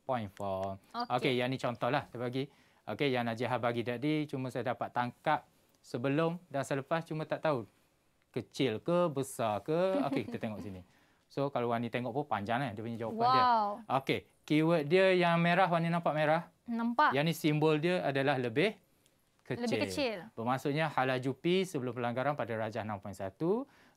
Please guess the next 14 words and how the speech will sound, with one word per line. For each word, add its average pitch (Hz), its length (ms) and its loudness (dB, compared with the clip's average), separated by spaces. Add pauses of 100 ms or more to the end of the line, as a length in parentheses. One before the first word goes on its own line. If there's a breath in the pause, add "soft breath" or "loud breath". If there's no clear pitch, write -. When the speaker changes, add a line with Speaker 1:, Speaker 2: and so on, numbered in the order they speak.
Speaker 1:
lebih 104 240 -6
kecil 131 420 -4
berbanding 113 380 -4
hal 107 140 -4
laju 104 320 -6
P 131 240 -4
sebelum 110 360 -8
pelanggaran 104 440 -6
pada 101 240 -8
rajah 95 280 -6
enam 95 220 -8
point 175 300 -2 (400 soft breath)
dua. 98 480 -8
Dan 110 180 -4